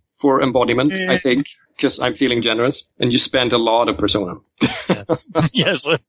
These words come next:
Speaker 1: That's one persona point. I don't know if there was a whole lot of mold breaker on Flint's part, but I, I, I think I may have been a little cagey still with, um, with Anguiol. I think maybe you can personally guess which she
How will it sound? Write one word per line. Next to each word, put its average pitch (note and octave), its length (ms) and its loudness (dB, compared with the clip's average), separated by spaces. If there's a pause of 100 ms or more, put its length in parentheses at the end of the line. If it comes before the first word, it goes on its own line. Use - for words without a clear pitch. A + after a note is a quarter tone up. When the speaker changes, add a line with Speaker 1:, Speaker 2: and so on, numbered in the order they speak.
(120)
Speaker 1:
That's C3 160 -2
one A2+ 200 2
persona C3 280 2
point. D#3+ 320 0 (200)
I A3+ 100 0
don't C#4 100 0
know C4+ 100 2
if B3 100 -4
there A3+ 100 2
was G3+ 220 0 (120)
a D3+ 80 2
whole D3+ 280 0
lot D#3 160 2
of D#3 60 4
mold E3 280 2
breaker F3 400 2
on E3+ 280 2 (180)
Flint's D#3 260 2
part, F3 300 0
but D3+ 80 2
I, D#3+ 200 2
I, E3+ 40 0 (320)
I D#3+ 100 4
think G3+ 140 0
I D#3 80 2
may C3+ 260 2
have B2+ 160 2
been A#2 160 2
a A2+ 40 2
little G#2+ 440 2 (180)
cagey A#2 800 2
still G#2+ 580 0
with, G#2+ 300 2
um, G2 440 0 (160)
with G#2+ 100 -12
Anguiol. G#2 720 0 (200)
I - 40 -2
think C#3+ 160 2
maybe D3+ 240 4
you C#3+ 160 2
can C3 180 -2
personally C#3+ 460 0
guess D3+ 260 0
which C#3 140 2
she C3+ 440 2